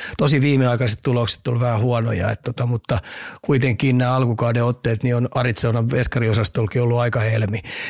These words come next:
Ja hei, jos ei Chicagossa olisi Brasekki maalissa, niin se olisi katastrofi ollut. Siellä olisi jätkät niin helvatisti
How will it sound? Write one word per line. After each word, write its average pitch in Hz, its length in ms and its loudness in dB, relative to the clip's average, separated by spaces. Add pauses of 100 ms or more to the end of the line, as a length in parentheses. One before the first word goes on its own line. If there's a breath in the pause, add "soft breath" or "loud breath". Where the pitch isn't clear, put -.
(180 loud breath)
Ja 131 100 2
hei, 147 340 4 (1000 loud breath)
jos 190 420 2
ei 131 320 2 (320)
Chicagossa 139 720 2
olisi 123 200 0
Brasekki 131 580 0
maalissa, - 760 -2 (580)
niin 123 80 0
se 143 100 2
olisi 127 200 2
katastrofi 113 800 -2
ollut. 87 220 -2
Siellä 147 300 2
olisi 131 200 2
jätkät 143 440 -2
niin 147 380 4
helvatisti 123 1300 0